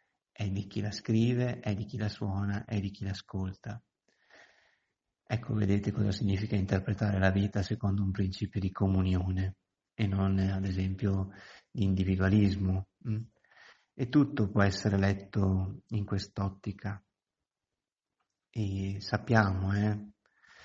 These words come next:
la fatica che si fa a vivere la comunione. Potremmo dire che,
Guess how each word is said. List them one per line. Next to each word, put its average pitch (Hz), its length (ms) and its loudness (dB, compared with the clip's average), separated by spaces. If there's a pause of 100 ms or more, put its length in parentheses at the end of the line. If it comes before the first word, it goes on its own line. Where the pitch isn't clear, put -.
(220)
la 120 120 -10
fatica - 640 0
che 90 760 -2 (100)
si - 180 -12
fa 117 460 2 (760)
a 101 120 -4
vivere 101 260 2
la 95 140 2
comunione. 95 640 2
Potremmo 95 400 -2
dire 104 320 4
che, 92 380 -2